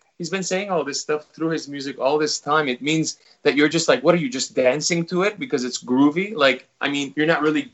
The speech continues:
getting the message, and that's, and that's okay too. Obviously, there, you know, people just like hard music. They wanna listen to hard music. They've never even thought that B Y O B is anti-fucking imperialist. Maybe. I don't know. I don't know how you can't,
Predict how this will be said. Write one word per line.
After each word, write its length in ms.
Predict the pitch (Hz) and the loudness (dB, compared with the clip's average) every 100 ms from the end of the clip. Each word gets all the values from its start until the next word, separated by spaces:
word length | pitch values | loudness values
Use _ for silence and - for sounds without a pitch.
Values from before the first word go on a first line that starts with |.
| - | 0
getting 300 | 127 151 151 | 2 2 0
the 80 | 120 | -4
message, 560 | 104 123 175 170 - - - | -4 -2 0 -2 -8 -16 -2
and 140 | 175 185 | 4 6
that's, 300 | 233 - - - | 4 0 -6 -6
and 140 | 151 | -2
that's 180 | 165 160 | 0 0
okay 300 | 120 - - | -2 -4 -10
too. 240 | - 139 | -6 -6
Obviously, 320 | 101 95 - | -6 -8 -14
there, 240 | - 104 98 | -8 -6 -6
you 120 | 113 | -8
know, 120 | 92 - _ _ | -10 -12 _ _
people 220 | - 117 107 | -8 -4 -4
just 200 | 90 95 | -4 -4
like 120 | 95 | 4
hard 220 | 104 104 | 4 4
music. 240 | 127 139 | -2 -2
They 80 | 120 | -2
wanna 180 | 107 104 | -2 -2
listen 260 | 104 110 120 | -2 -4 0
to 40 | 113 | 4
hard 180 | 117 | 4
music. 240 | 127 135 135 | 4 -4 0
They've 180 | 131 131 | 0 2
never 220 | 135 143 | 0 0
even 280 | 127 135 127 | -2 -4 0
thought 380 | 160 160 151 - _ - | 6 8 6 2 _ 0
that 200 | 143 131 | 2 2
B 140 | 147 143 | 0 2
Y 240 | 143 143 | 2 2
O 100 | 143 | 0
B 160 | 156 156 | 0 0
is 140 | - | 0
anti-fucking 880 | 135 139 143 143 135 - 143 156 147 | -2 -4 0 0 0 -2 -4 -2 -4
imperialist. 720 | 147 175 175 147 120 - 131 | -4 0 2 0 -2 -10 0
Maybe. 500 | 151 180 175 127 104 | 4 4 2 -2 -2
I 140 | 135 | -2
don't 160 | 180 175 | 0 -2
know. 220 | 190 190 | -2 -2
I 120 | 107 | -2
don't 120 | 147 165 | -2 -2
know 120 | 147 | -4
how 120 | 143 | -6
you 120 | 131 | -8
can't, 340 | - 175 143 | -6 -6 -6